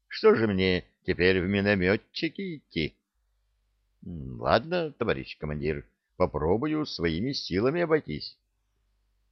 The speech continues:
Взглянув на последнего из дожидавшихся меня командиров, я чуть не присвистнул от удивления. Вот уж кого-кого,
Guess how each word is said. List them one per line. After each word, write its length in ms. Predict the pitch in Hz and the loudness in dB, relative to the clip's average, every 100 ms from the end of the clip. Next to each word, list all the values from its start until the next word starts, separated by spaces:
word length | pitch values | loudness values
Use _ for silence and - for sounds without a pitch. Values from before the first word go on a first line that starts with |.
| _ _ _ - | _ _ _ -6
Взглянув 680 | 90 85 107 110 117 110 - | -4 2 4 6 4 2 0
на 200 | 101 101 | 0 2
последнего 960 | 104 98 92 104 104 92 95 92 95 - _ _ _ | 2 2 2 2 2 0 2 2 2 -2 _ _ _
из 220 | 92 82 | -4 2
дожидавшихся 920 | 98 - 95 92 92 85 - 82 - | 2 2 4 6 6 4 -4 -6 -4
меня 320 | 85 82 80 76 | -4 -2 -2 -2
командиров, 800 | 73 69 69 78 123 165 165 - - _ _ _ _ _ | -4 -6 -4 0 2 2 0 -4 -16 _ _ _ _ _
я 380 | 71 85 110 151 | 0 6 6 6
чуть 380 | - 107 123 - | 2 -2 -2 -4
не 160 | 104 | -4
присвистнул 840 | 120 92 107 - 82 90 - 98 104 | -2 -4 -4 -4 -4 -6 -4 -4 -2
от 200 | - 95 | 0 0
удивления. 840 | 90 92 110 98 67 64 64 64 58 _ _ _ _ _ - | 0 -2 -2 -2 -2 -4 -8 -10 -12 _ _ _ _ _ 0
Вот 200 | 80 90 | 2 4
уж 200 | 90 - | 2 0
кого-кого, 1160 | 76 62 92 143 156 - 143 139 143 139 127 | -2 2 4 6 6 4 2 4 4 2 -2